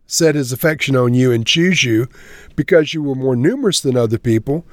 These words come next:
for you were the fewest of all people. But it was because the Lord loved you and kept the oath he swore to your ancestors." And so this has more to do with Abraham and Isaac and Jacob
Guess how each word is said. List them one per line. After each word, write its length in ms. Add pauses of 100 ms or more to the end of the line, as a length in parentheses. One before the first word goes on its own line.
(380)
for 100
you 220
were 100
the 140
fewest 580
of 100
all 220
people. 420 (680)
But 160
it 80
was 140
because 460
the 140
Lord 340
loved 440
you 360 (140)
and 200
kept 260
the 160
oath 260
he 120
swore 400
to 120
your 160
ancestors." 960 (500)
And 120
so 160
this 180
has 240
more 320
to 100
do 280
with 160
Abraham 680
and 100
Isaac 480
and 140
Jacob 480